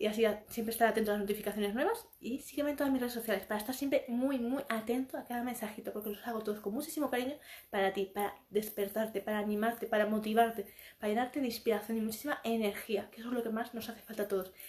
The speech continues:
energía muy positiva y valerosa, insisto, sacar esa fuerza que existe en nuestro corazón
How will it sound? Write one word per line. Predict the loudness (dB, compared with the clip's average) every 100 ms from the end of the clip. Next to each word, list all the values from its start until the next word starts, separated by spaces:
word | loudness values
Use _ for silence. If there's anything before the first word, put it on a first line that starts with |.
| -14 -2
energía | -2 0 -2 0
muy | 4 4 2
positiva | -2 -2 4 4 4
y | -2 -2 -8 _ _ -20 -20 _ -4
valerosa, | 2 2 2 -4 -14 _ -14 -8
insisto, | -4 -4 -4 -10 -14 -20 -20 _
sacar | -6 -4 2 0 0 -10 _
esa | -8 -6
fuerza | 2 2 2 -6
que | -6
existe | -8 -4
en | -4
nuestro | -2 0
corazón | 0 -2 -8